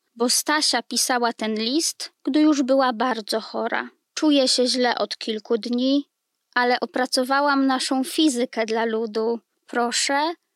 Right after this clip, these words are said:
przygotuj to do druku, gdybym ja nie mogła. To bardzo ważne”. Nagle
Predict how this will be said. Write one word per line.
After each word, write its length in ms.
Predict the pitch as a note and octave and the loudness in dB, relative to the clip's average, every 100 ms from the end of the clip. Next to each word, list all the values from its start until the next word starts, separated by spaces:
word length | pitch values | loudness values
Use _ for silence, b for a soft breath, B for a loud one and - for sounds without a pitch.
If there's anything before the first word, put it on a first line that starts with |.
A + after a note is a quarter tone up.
| _ _ | _ _
przygotuj 720 | - E4+ D4 E4+ D#4+ - G#3+ | -2 0 2 2 0 -2 -4
to 160 | - G#3+ | -4 -4
do 180 | G#3+ G#3+ | -2 -2
druku, 640 | A#3 G#3+ - - A3 A3+ _ _ _ | -4 -6 -6 -4 -4 -4 _ _ _
gdybym 440 | A3+ A#3+ A#3 B3+ | -2 0 2 2
ja 200 | B3+ B3 | 2 2
nie 180 | A3+ A3 | 0 -2
mogła. 560 | G#3 G3 - A#3 A#3 G#3+ _ _ _ _ _ _ | -4 -4 -4 -2 -2 -8 _ _ _ _ _ _
To 140 | C4+ | -2
bardzo 580 | A3 A#3+ A#3 A3 G3+ A3+ | 0 0 0 -2 -4 -4
ważne”. 560 | G#3+ G#3 A3 A3+ A3+ A3+ - _ _ _ _ _ _ _ | -2 -2 -2 -4 -4 -4 -10 _ _ _ _ _ _ _
Nagle 760 | A#3+ A3 G3 G3+ A#3+ A3 C4+ | -2 0 0 -4 -2 0 0